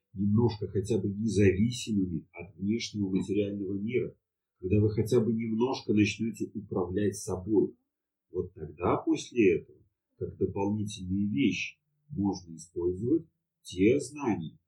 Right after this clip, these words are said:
которые вам позволяют скакать уже более высокими темпами. Когда ты тут раз так осознала, как там злых демонов изгонять из человека,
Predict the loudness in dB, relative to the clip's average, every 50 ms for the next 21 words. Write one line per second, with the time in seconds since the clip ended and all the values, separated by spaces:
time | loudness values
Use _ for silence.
0 | _ _ _ _ -8 -2 4 6 6 6 6 4 2 0 -2 -4 -4 0 2 2
1 | 2 2 0 -2 -6 -6 -6 -6 -6 -4 -2 -2 -2 0 2 0 0 0 -2 _
2 | _ _ _ _ _ _ _ _ -20 -8 -4 -2 -2 -2 -2 -4 -4 -4 -4 -4
3 | -10 _ _ _ -16 -4 0 0 0 0 4 4 6 6 6 4 4 0 -8 _
4 | _ _ _ _ -2 0 0 0 -2 -2 -2 -2 -6 -8 -8 -8 -8 -8 -10 _
5 | _ _ _ 2 2 2 2 0 -6 -12 -18 -20 _ _ _ _ -4 -2 2 2
6 | 0 2 2 0 0 0 -2 -2 2 2 2 2 2 0 -4 -8 -10 -10 -12 _
7 | _ _ _ _ -6 -6 0 2 2 4 6 8 6 8 6 4 4 4 2 0
8 | 2 -2 -4 -4 -4 -4 -10 _ _ 0 6 6 8 8 8 8 8 8 8 8
9 | 6 4 0 -2 -2 2 6 6 6 8 6 4 2 -2 -6 -6 -4 -2 -2 0
10 | 0 2 2 0 0 -2 -10